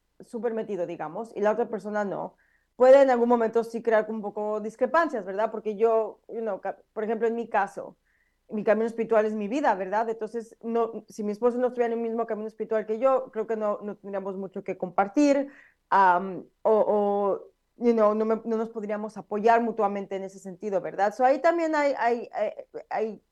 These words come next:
eso es una, una situación, ¿verdad? Y en ese caso siento yo que, em, otra cosa, de hecho, que una vez me dijo Karen, y esto fue hace mucho tiempo, hace veinte años, yo creo, más de veinte años, em,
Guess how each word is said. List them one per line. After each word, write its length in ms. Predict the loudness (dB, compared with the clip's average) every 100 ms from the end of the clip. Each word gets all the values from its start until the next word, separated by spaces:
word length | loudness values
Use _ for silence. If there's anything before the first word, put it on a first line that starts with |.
| -20 _ -8
eso 160 | -6
es 60 | -6
una, 260 | -4 -4 -4 _
una 140 | -16 -12
situación, 540 | -8 -8 -4 -4 -4
¿verdad? 400 | -6 2 2 2 -8 _ _ -4
Y 60 |
en 100 | 0
ese 240 | 0 -2 0
caso 280 | 2 0 -4
siento 300 | -4 -4 0
yo 240 | 0 0
que, 360 | -2 -2 -6 _
em, 260 | -10 -10 -6
otra 340 | -4 0 -2 0
cosa, 420 | -4 -2 -8 -8 _ _ _
de 140 | -6
hecho, 380 | -6 -6 -12 -12 _
que 80 | -2
una 140 | 0
vez 160 | 0 0
me 120 | -4
dijo 280 | -4 -8 -2
Karen, 300 | -2 -2 -8
y 40 |
esto 160 | -8 -6
fue 120 | -6
hace 160 | -4
mucho 420 | -4 -2 -2 -4 -6
tiempo, 280 | -8 -4
hace 360 | -4 0 -2 -2 _ _ _
veinte 440 | 4 8 8 8 2
años, 260 | 0 -2 -6
yo 80 |
creo, 180 | -6 -6
más 220 | 0 2
de 80 | 2
veinte 240 | -2 -6 -8
años, 360 | -8 -14 -16 _ _ _ _ _
em, 600 | 0 2 2 0 -2 -6